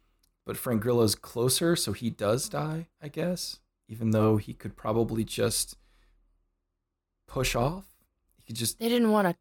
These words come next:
Speaker 2: copy Armageddon or anything, so they didn't want
Speaker 1: That's
Speaker 2: Bruce Willis
Speaker 1: true. I mean,
Speaker 2: to
Speaker 1: that's
Speaker 2: die.
Speaker 1: two Bruce Willis movies that are very similar in the ending. So, <laughs> uh, so Grillo dies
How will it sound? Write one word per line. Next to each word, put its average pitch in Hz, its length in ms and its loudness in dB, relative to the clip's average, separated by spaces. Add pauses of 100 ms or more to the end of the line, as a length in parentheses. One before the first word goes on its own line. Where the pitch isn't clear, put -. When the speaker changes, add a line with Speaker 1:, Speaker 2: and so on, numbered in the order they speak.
(220)
Speaker 2:
copy 202 360 0
Armageddon 170 560 -2
or 147 80 -18
anything, 147 420 -20
so - 160 -20
they 170 40 -10
didn't 170 140 -4
want 147 160 -12
Speaker 1:
That's 123 240 -2
Speaker 2:
Bruce - 140 -2
Willis 104 220 4
Speaker 1:
true. 104 60 -2
I 110 60 2
mean, 107 140 4
Speaker 2:
to 107 60 6
Speaker 1:
that's 110 180 2
Speaker 2:
die. - 60 -6
Speaker 1:
two - 240 2
Bruce 135 260 2
Willis 120 320 2
movies 101 480 -2
that 87 120 -10
are 85 60 -12
very 101 460 -10
similar 131 560 2
in 104 120 -4
the 107 140 -2
ending. 104 320 -2
So, 104 280 -10 (420)
<laughs> - 460 -18
uh, 117 260 2
so 123 160 2
Grillo 160 380 2
dies 113 680 4